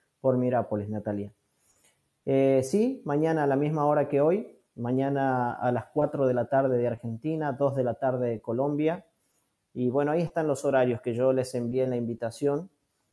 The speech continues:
Eh, realmente va a ser un placer de que, saben, algo muy importante, ténganlo presente. Mañana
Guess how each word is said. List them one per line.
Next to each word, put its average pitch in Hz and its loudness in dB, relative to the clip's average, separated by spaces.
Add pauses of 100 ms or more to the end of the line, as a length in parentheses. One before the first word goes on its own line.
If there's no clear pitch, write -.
(240)
Eh, 117 -2
realmente 123 0 (120)
va 120 -4
a - -10
ser 135 -4
un 123 -2
placer 131 -2
de 131 -2
que, 120 -6 (340)
saben, 156 4 (240)
algo 156 2
muy 151 0
importante, 131 -2 (420)
ténganlo 147 2
presente. 113 -6 (200)
Mañana 127 -2